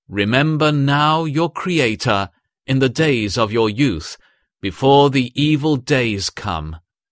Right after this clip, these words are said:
Ecclesiastes twelve one. Bear in mind that, since he is your maker,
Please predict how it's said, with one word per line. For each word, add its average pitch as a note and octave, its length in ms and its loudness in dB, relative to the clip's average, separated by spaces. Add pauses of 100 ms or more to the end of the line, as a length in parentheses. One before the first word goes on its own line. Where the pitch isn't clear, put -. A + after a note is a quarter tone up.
(140)
Ecclesiastes C3 1080 -4
twelve F#2 480 -4
one. F#2+ 460 -4 (1120)
Bear A2 180 -2
in A2 140 0
mind C3 320 2
that, C3 340 0 (420)
since C#3 360 -2
he D#3+ 260 0
is E3+ 180 0
your D3+ 200 2
maker, C#3+ 540 0